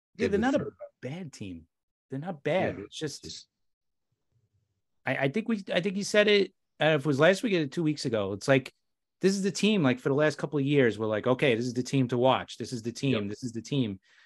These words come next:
Speaker 1: You know, eventually you gotta be the team, not the team to watch or the, the young team. They're not the young team anymore. This is,
Speaker 2: Yeah.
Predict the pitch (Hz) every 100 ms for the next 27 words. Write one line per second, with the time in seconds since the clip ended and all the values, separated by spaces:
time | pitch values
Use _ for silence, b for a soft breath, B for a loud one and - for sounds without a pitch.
0 | b - 170 147 - 127 196 226 165 143
1 | 156 147 135 143 117 165 - 135 98 85
2 | _ 127 156 196 139 - 180 165 175 170
3 | 165 160 151 135 117 113 110 110 b b
4 | _ 139 135 156 160 - 165 165 160 175
5 | 214 233 202 190 202 - 208 269 160 104
6 | 95 95 147 208 175 - 95